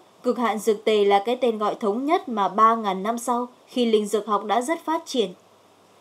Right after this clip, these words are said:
Trong thời đại hôm nay, cực hạn dược tề tứ giai này có thể được gọi là thiên linh sư dược tề. Ý tứ chính là có thể khiến linh sư đột phá đến thiên linh sư,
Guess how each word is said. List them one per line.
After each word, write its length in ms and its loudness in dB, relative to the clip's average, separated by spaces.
Trong 200 -2
thời 160 -2
đại 160 0
hôm 220 0
nay, 180 -4
cực 180 2
hạn 200 0
dược 260 0
tề 280 2
tứ 200 0
giai 240 2
này 300 -6
có 120 2
thể 180 2
được 200 -2
gọi 200 0
là 220 0
thiên 220 -2
linh 160 0
sư 260 0
dược 280 -4
tề. 220 -2
Ý 240 -2
tứ 380 0
chính 260 -2
là 140 0
có 120 -2
thể 200 0
khiến 360 -2
linh 140 -2
sư 220 -2
đột 240 0
phá 260 0
đến 200 0
thiên 220 -2
linh 140 -4
sư, 260 0